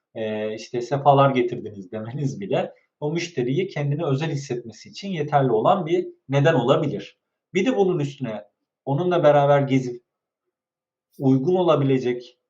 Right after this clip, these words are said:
ve onun faydasına olabilecek şeyleri sağlarsanız mağazanızın içerisinde bu dönüşüm oranı çok yükselen bir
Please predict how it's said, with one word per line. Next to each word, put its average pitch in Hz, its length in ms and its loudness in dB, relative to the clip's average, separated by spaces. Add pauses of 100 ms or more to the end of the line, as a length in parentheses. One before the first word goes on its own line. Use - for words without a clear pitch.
ve 131 100 -4
onun 143 300 -4
faydasına 143 680 -4
olabilecek 117 520 -4
şeyleri 120 380 -8
sağlarsanız 123 1040 -6
mağazanızın 107 640 -8
içerisinde 110 640 -14 (560)
bu 165 200 -4
dönüşüm 160 380 -2
oranı 143 300 -2
çok 220 280 -8
yükselen 180 480 -8
bir 190 300 -4